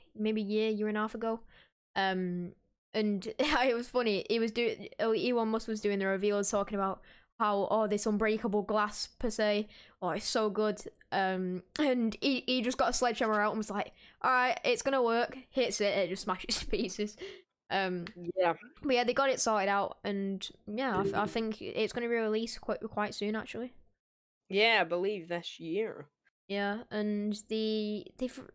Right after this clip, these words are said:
Speaker 1: was it recently? I think it was recently they announced the Tesla Roadster.
Speaker 2: In
Speaker 1: The
Speaker 2: twenty eighteen, I believe.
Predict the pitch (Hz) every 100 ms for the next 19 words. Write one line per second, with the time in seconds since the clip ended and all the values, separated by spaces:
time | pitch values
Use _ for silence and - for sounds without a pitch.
0 | 302 302 269 302 277 311 - 302 294 302
1 | 269 240 277 277 247 262 254 240 214 214
2 | 214 214 214 - 208 202 196 190 220 208
3 | 208 190 202 214 - 285 - - - _
4 | _ _ 202 190 190 196 185 180 170 165
5 | _ - 170 147 139 139 147